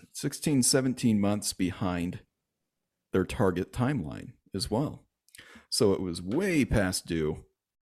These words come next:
way over budget, which feeds into what we're gonna talk about today, some of the conspiracies, some of the things happening behind the scenes at the Denver International Airport.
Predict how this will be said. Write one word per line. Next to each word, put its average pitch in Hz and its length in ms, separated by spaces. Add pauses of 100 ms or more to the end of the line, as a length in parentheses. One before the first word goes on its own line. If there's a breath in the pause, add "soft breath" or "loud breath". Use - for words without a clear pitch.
(420)
way 160 420
over 107 260
budget, 85 520 (720)
which - 220
feeds 190 460
into 90 420
what 104 220
we're 156 80
gonna 135 160
talk 117 300
about 107 260
today, 98 300
some 127 200
of 127 60
the 113 60
conspiracies, 107 840
some 170 160
of 156 80
the 120 60
things 135 260
happening 127 380
behind 131 420
the 101 80
scenes 101 480
at 90 120
the 85 100
Denver 123 500
International 95 800
Airport. 80 480